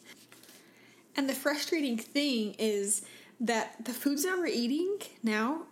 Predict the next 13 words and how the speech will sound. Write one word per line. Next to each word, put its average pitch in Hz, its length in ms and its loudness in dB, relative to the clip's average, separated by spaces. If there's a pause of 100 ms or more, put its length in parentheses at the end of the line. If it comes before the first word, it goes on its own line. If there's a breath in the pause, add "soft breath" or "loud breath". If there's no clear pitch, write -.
are 254 140 2
just 262 360 -2
not 220 280 0
the 233 80 0
same 214 420 0
foods 220 540 0
that - 480 -2
we 233 160 0
used 214 380 0
to 208 100 2
have. 160 400 -4 (520 loud breath)
There 220 540 2
are 214 400 2